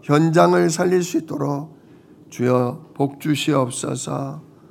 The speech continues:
홀로 영광 받으시기를 원하오며, 우리 주 예수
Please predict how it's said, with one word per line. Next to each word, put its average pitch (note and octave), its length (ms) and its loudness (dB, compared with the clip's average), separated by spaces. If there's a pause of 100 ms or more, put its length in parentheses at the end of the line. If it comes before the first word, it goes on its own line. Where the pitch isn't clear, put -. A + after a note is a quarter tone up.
(380)
홀로 D#3+ 260 6
영광 F3 460 4
받으시기를 F#3 580 2
원하오며, D#3+ 960 0 (640)
우리 C#3 240 0
주 D3+ 180 0
예수 D#3 840 0